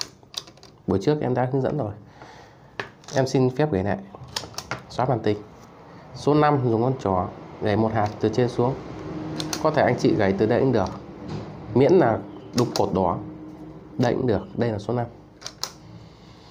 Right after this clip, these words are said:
Tiếp theo là số sáu. Số sáu gảy như nào? Anh chị dùng hai ngón,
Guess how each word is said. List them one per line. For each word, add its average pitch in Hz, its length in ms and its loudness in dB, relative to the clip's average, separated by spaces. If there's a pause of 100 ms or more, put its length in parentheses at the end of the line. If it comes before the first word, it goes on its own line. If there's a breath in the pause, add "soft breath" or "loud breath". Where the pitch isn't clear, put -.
(300 loud breath)
Tiếp 170 180 2
theo 139 160 4
là 113 80 4
số 123 160 0
sáu. 120 380 0 (440 loud breath)
Số - 180 -2
sáu 135 220 2
gảy 113 120 4
như 120 100 2
nào? 98 220 -2 (960 loud breath)
Anh 131 120 0
chị 120 160 4
dùng 110 180 4
hai 123 180 2
ngón, 120 260 0